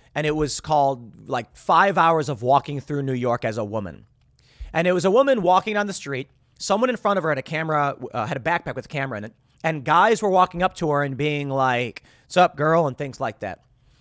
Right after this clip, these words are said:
The video went crazy viral. And I guess the idea was to show men what women go through because men don't get it. Although many accused the video of being kind of silly because there was a part where, like, a guy's on the phone and he walks past her and he's like, "Yeah, nice."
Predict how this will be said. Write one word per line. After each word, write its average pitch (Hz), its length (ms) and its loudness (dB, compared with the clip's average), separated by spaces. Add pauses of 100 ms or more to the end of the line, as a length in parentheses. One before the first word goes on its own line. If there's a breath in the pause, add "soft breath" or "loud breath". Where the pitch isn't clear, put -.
The 170 100 -2
video 262 220 2
went 254 160 2
crazy 233 480 0
viral. 123 360 -2 (420 soft breath)
And 196 100 0
I 202 60 0
guess 247 180 2
the 269 140 4
idea 208 240 4
was 202 160 2
to 175 100 -8
show 190 340 0
men 135 640 -2
what 147 160 -4
women 131 300 -6
go 247 180 6
through 175 220 2
because 127 280 -4
men 131 300 -4
don't 113 320 -6
get 160 160 0
it. 90 100 -14 (560 soft breath)
Although 208 240 4
many 269 240 2
accused 233 360 -4
the 190 80 -2
video 185 400 2
of 139 140 -4
being 160 320 -2
kind 147 260 -4
of 110 120 -6
silly 233 380 -2
because 151 680 -4 (560 soft breath)
there 190 140 2
was 202 100 2
a 185 60 -4
part 175 320 2
where, 170 120 4
like, 156 120 2
a 147 60 -2
guy's 147 240 2
on 156 60 -6
the 131 80 -4
phone 151 500 -2 (180)
and 156 80 -8
he 160 60 -4
walks 160 300 2
past 165 280 -4
her 185 60 -8
and 170 40 -6
he's 151 80 -8
like, 139 180 -4
"Yeah, 139 240 -6
nice." 117 560 -6